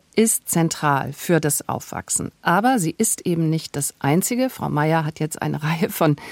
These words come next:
Beispielen gebracht und wir sehen, dass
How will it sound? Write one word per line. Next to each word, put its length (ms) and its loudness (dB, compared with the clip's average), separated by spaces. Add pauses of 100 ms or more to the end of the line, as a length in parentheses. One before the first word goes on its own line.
(280)
Beispielen 640 2
gebracht 480 -2
und 220 0
wir 280 0
sehen, 640 2 (460)
dass 360 2